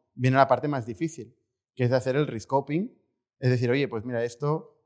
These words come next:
eh, vamos a dejar de hacerlo. Porque aunque tenga mucho sentido dentro del equipo de documentos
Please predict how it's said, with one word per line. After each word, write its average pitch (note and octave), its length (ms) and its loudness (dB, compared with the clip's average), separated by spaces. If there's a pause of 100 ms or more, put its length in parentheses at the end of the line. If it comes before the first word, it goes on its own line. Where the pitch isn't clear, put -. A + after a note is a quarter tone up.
(140)
eh, A2+ 540 2
vamos B2 220 4
a C3 40 0
dejar A#2+ 200 -6
de A2+ 80 -8
hacerlo. G#2 420 -12
Porque B2+ 240 -2
aunque B2+ 300 0
tenga G3 380 2
mucho G3 260 -8
sentido E3+ 360 0
dentro E3 280 0
del D#3 120 4
equipo D3 360 -2
de B2 160 0
documentos D3+ 840 -2